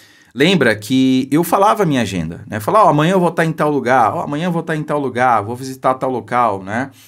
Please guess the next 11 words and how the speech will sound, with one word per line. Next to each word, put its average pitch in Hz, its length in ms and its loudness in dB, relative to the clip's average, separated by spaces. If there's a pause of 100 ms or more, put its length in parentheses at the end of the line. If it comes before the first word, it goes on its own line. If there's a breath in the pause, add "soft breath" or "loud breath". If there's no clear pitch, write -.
(180 loud breath)
Esse 185 300 2
ano, 202 120 2
inclusive, 180 600 -2
eu 151 100 2
mudei 175 300 2
até 180 200 0
o 185 80 0
meu 190 220 2
nome 180 400 0
de 180 120 -8
campanha. 156 600 -4